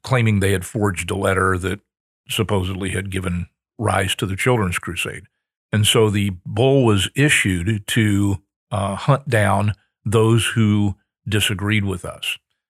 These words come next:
Um, and it would be, it would fall under general, uh, uh, groups like Jews,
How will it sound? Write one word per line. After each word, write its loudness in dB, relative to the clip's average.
Um, -4
and 0
it -2
would 0
be, 2
it 0
would -4
fall 2
under 2
general, 2
uh, -8
uh, -16
groups 2
like -6
Jews, 0